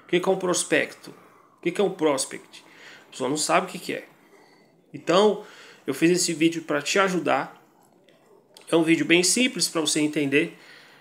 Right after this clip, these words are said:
Caso você queira entrar em contato comigo, falar comigo, logo abaixo do vídeo vai ter meu e-mail, meu telefone, meu WhatsApp e tudo mais.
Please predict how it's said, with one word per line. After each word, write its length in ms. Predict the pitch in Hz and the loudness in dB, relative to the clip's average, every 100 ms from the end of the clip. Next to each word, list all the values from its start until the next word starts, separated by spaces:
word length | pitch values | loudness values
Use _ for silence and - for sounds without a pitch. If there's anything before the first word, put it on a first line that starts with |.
| _ - | _ -6
Caso 260 | 147 165 | -2 0
você 360 | 170 180 - 170 | 0 -2 2 2
queira 400 | 170 - 151 151 | 0 0 2 2
entrar 200 | 151 151 | -2 -4
em 40 | |
contato 400 | 139 143 139 135 | -4 -6 -6 -8
comigo, 400 | - 190 185 - | -8 -4 -2 -4
falar 320 | 143 147 131 131 | -6 -4 -4 -2
comigo, 480 | 165 156 156 170 - - _ _ _ _ _ _ - | 0 4 4 2 -6 -20 _ _ _ _ _ _ 0
logo 240 | 147 180 | 4 4
abaixo 300 | 165 160 - | 2 -2 -2
do 80 | 151 | -4
vídeo 220 | 143 139 | -2 0
vai 100 | 135 | -2
ter 160 | 135 131 | -4 -8
meu 160 | 131 | -4
e-mail, 280 | 156 170 165 | 0 4 2
meu 100 | 139 | 2
telefone, 500 | - 135 - 135 156 | -6 -8 -6 -4 -2
meu 120 | 139 | -2
WhatsApp 460 | 131 127 120 127 135 | -2 -4 -2 -2 -4
e 20 | |
tudo 180 | - 127 | -10 -10
mais. 400 | 127 135 151 - | -4 -4 -4 -8